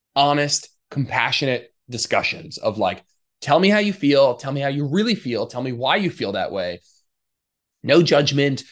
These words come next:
just seeking to understand one another. And, and when you come at it with that approach, you have a better chance of actually,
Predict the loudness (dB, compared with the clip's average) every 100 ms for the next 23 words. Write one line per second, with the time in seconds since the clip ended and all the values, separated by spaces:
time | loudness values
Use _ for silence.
0 | _ _ -2 0 0 -8 -4 2 4 2
1 | 0 -4 -4 -2 0 2 0 0 0 -2
2 | -4 -4 -6 -8 -8 -10 -8 -8 -4 -2
3 | -2 -2 -2 2 2 4 2 0 0 0
4 | 0 -4 -6 -4 -6 -10 _ _ _ _
5 | _ -8 -2 -2 0 0 -2 -6 -8 -8
6 | -4 -4 -2 -4 -6